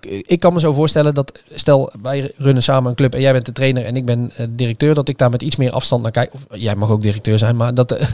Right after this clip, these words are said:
<laughs> de directeur daar met iets meer afstand naar kijkt en dat die misschien wat eerder zou zeggen van, eh, eh, probeer het eens op een andere manier. En dat een trainer zijn filosofie heeft en daar, eh,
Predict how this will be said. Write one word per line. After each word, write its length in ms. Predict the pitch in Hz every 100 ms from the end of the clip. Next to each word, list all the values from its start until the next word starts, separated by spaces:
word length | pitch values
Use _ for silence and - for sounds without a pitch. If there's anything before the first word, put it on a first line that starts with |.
| 143
<laughs> 120 | 123
de 100 | 139
directeur 360 | 143 131 156 143
daar 140 | 135
met 120 | 135
iets 120 | 170
meer 120 | 156 139
afstand 280 | 147 139
naar 100 | 127
kijkt 220 | 117 151 147
en 80 | 135
dat 120 | 123
die 200 | 143 131 _ _ _ -
misschien 280 | 135 156
wat 140 | 156 -
eerder 240 | 151 143
zou 140 | 131 123
zeggen 240 | 123 120
van, 280 | 123 123 117
eh, 520 | 123 123 123 123 123
eh, 80 | 120 123 - 135 127
probeer 240 | - 135 131
het 100 | 117
eens 100 | 127
op 100 | 123
een 60 |
andere 240 | 120 131 113
manier. 220 | 117 139
En 60 | 156
dat 120 | 131
een 100 | 127
trainer 320 | 139 139 120 - _ _ _ _ _ -
zijn 220 | 135 135
filosofie 480 | 139 127 120 143 131
heeft 180 | 123
en 100 | -
daar, 280 | 123 120 113
eh, 380 | 120 117 113